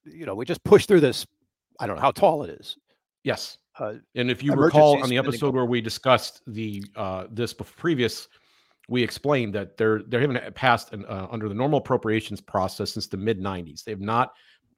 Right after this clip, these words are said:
Speaker 2: followed the rules for the appropriations process since the mid nineties.
Speaker 1: Yeah, yeah.
Speaker 2: So it's the spending that's the real problem, as we're gonna get across here before we close today.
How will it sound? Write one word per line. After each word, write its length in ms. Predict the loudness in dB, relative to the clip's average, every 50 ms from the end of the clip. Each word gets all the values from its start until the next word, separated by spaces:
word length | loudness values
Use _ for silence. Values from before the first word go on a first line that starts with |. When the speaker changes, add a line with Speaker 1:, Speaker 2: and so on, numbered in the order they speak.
| _ _ 4
Speaker 2:
followed 480 | 6 6 8 8 6 2 0 -4 -8 -12 _ -10
the 80 | -8
rules 360 | -6 -4 -4 -4 -4 -4 -4
for 120 | -8 -8 -8
the 80 | -8
appropriations 540 | -8 -6 -6 -8 -8 -8 -10 -10 -12 -14 -16
process 520 | -12 -12 -12 -12 -12 -16 -16 -16 -16 -18 -20 _ -18
since 240 | -12 -12 -10 -10 -8
the 80 | -8
mid 180 | -6 -6 -6 -6
nineties. 440 | -8 -12 -12 -14 -14 -12 -12 -12 -12 _ _ _ -10
Speaker 1:
Yeah, 120 | -8 -8 -8 -8 -6
yeah. 80 | 0
Speaker 2:
So 300 | 4 4 6 4 4 0 -8 _ _ _ _
it's 200 | 0 0 2 2
the 80 | 0 -4
spending 520 | -4 -4 -2 2 4 4 6 6 2 2
that's 140 | 0 -2 -2
the 100 | -2 0
real 160 | 2 2 2
problem, 420 | 2 2 2 4 4 4 4 0 -4
as 140 | -6 -6 -6
we're 140 | -6 -6
gonna 180 | -4 -4 -6 -4
get 140 | -4 -6 -6
across 400 | -6 -4 -2 -2 -2 -2 -4 -6
here 160 | -8 -8 -8
before 280 | -10 -12 -10 -10 -8 -8
we 120 | -8 -10
close 320 | -10 -10 -12 -12 -12 -14
today. 260 | -14 -14 -12 -12 -14